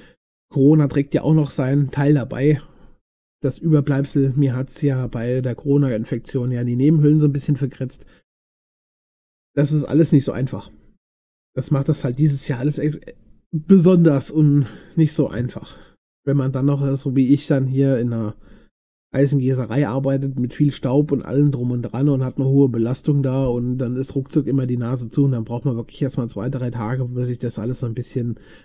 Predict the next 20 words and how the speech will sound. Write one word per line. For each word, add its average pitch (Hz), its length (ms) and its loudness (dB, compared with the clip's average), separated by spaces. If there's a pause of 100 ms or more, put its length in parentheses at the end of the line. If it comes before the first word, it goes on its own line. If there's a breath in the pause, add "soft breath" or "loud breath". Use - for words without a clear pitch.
(100 soft breath)
akklimatisieren 123 800 0
kann, 107 180 -6
ne? 101 180 -4 (1400)
Ihr 127 160 0
hört's, 151 240 2
jetzt 135 180 0
wird's 135 140 0
auch 127 100 -2
langsam 135 300 2
wieder 110 200 -2
zu, 294 240 0 (760 loud breath)
weil 139 100 4
die 147 120 4
Tic 190 160 4
Tacs 196 240 -4
langsam 156 340 4
im 135 80 4
Mund 147 180 4
verschwinden. 233 500 4 (640 soft breath)
Ja, - 140 0